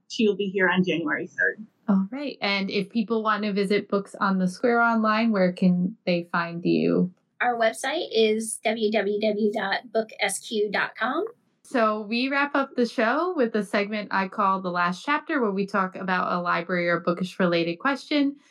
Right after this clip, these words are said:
Speaker 2: And so, I mean, you guys already gave us a lot of great recommendations for upcoming books this year for buying, but I thought since you are both booksellers that I would ask, what book do you give as a gift the most? Or maybe, like, what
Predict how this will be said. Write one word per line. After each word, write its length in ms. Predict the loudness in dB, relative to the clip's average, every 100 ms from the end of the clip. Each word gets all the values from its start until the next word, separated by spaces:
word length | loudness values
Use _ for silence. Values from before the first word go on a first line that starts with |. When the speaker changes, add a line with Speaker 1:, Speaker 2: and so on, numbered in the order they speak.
| _ -8
Speaker 2:
And 120 | -4
so, 260 | 0 2 2
I 120 | 0
mean, 340 | 0 0 -2 -8
you 160 | -8
guys 240 | -4 -4 -2
already 380 | -4 -2 -4
gave 200 | -2 -2
us 140 | -2 -4
a 60 |
lot 200 | 0 0
of 100 | -2
great 200 | -4 -2
recommendations 1000 | 0 -2 0 2 4 2 4 2 2 -4 -6
for 460 | 0 2 2 -2 -10 -2
upcoming 480 | -2 -2 -4 -2 0
books 260 | -2 -2
this 260 | 0 0 2
year 160 | 0 2
for 180 | -2
buying, 400 | 0 0 0 -2
but 140 | -2 0
I 180 | -2 0
thought 320 | 0 0 0 -6
since 320 | 2 4 4
you 200 | 2 -2
are 180 | 0 0
both 260 | 2 2 2 _ _ _
booksellers 640 | -2 -2 0 2 2 0 0
that 120 | 0
I 100 | 0
would 140 | -2
ask, 440 | -2 0 0 -2 -14
what 500 | -12 -2 -2 -2 -8
book 420 | -6 2 2 0 -6
do 80 | -4
you 180 | -2
give 500 | -2 2 2 2 0 -4 -14 _
as 180 | 0 2
a 60 | 2
gift 360 | 2 0 -2 0
the 120 | 0
most? 540 | 2 2 0 -4 -8 0
Or 80 | 2
maybe, 260 | 4 2
like, 220 | 0 -2
what 220 | 0 -2